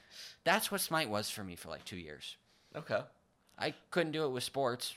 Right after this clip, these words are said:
Speaker 1: That's what most people use sports for. But, I mean,
Speaker 2: Hmm.
Speaker 1: I
Speaker 2: Different outlet.
Speaker 1: Yeah. Different.
Speaker 2: Esports.
Speaker 1: Right.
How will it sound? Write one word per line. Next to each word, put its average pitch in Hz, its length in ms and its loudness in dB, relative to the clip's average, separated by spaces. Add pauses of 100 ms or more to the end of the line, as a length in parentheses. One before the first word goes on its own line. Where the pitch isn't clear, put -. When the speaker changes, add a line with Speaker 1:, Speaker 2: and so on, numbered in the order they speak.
(100)
Speaker 1:
That's - 160 -2
what 135 120 4
most 143 260 4
people 104 260 -4
use 101 200 -4
sports 123 340 -2
for. 82 400 -8
But, 98 180 -4
I 92 120 -6
mean, 104 220 -8
Speaker 2:
Hmm. - 80 -8
Speaker 1:
I 113 260 -4 (1600)
Speaker 2:
Different 92 260 -4
outlet. 101 280 0 (220)
Speaker 1:
Yeah. 170 240 4 (320)
Different. 190 320 0
Speaker 2:
Esports. - 380 -4 (180)
Speaker 1:
Right. 180 200 4